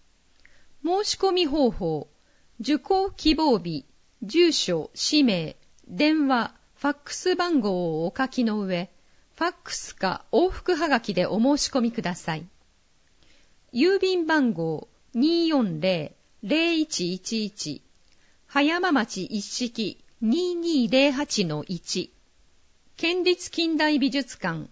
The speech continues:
管理課。県立機関活用講座係。ファックス、八七五二五七四。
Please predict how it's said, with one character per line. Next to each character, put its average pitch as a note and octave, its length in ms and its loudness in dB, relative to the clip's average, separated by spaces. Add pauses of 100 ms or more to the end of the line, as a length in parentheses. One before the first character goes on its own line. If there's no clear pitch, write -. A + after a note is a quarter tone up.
(260)
管 C#4 340 2
理 B3 120 -2
課。 - 220 -4 (1160)
県 F#4 280 -2
立 F#4 300 0
機 D#4+ 160 -6
関 F#3 280 -2
活 B3 360 -2
用 D#4+ 240 2
講 A#3+ 280 0
座 D#3 240 -6 (220)
係。 E3+ 420 -8 (880)
フ D#4+ 100 -2
ァ - 60 2
ッ - 20 -16 (120)
ク - 80 -14
ス、 - 320 -8 (360)
八 D4 360 -2
七 C#4 280 0
五 F#3 400 0 (240)
二 D#4+ 280 4
五 C#4 260 4
七 G#3+ 300 0
四。 E3 320 -2